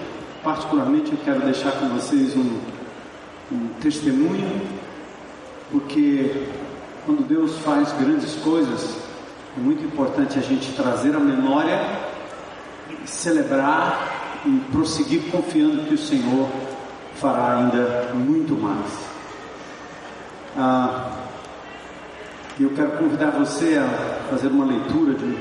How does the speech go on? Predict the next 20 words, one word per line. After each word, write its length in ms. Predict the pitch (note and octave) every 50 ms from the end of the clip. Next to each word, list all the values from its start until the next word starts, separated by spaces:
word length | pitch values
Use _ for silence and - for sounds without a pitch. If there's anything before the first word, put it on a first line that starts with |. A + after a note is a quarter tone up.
| A2 -
texto 480 | - E3+ E3+ - - - - - - E4 - - - - - - - - - - - - - - - - - - - - - - - - - - - - - -
que 100 | D4+ C#4+
me 240 | C#4 C#4+ C#4+ C#4+
foi 760 | C#4 - C#4+ D4 D4 D4 D4+ D4+ D4+ C#4+ - C3 - D3 C#3+ - - D4+ D4 D4 - - - - - - - - - - - - - - - - - - - - - D#3+ C#3+ - - - -
passado 600 | - - - - - - G3 G3 G3 - D3 C#3
exatamente 680 | C3 - F#3+ E3 - - - - D#4+ - F3+ - - -
em 320 | - D#4 C#4 - D4+ C#4+
uma 140 | C#4+ D4 D4
dessas 480 | - C#3 - - - C#3+ C3+ - - -
fases 760 | - C3+ C3 C3 B2+ C4 B2 B2 B2 A#2 G#2+ G2 - - - - - - - -
da 400 | A#2+ A#2+ A#2+ A#2+ A#2+ B2 - -
I 120 | C#3 B2 A2+
B 180 | - B2 A2
C, 240 | - - - - C3+
né? 360 | B2+ B2 A#2 G#2 G2+ G2+ C3+ - - - - - - - D4+ - A3+ A3+ A#3 - - - -
Principalmente 600 | C#4+ C#4+ - C#4+ C4 B3+ C4+ C4+ - - C#4 B3 - - - - - - - - - - - - - -
aqui 240 | - - - -
dentro 300 | - - C#4 D#4+ - -
dessa 240 | - D3 - - C#4+
propriedade. 840 | - - C3+ B2+ - - C3 A#2+ - - - - - - - -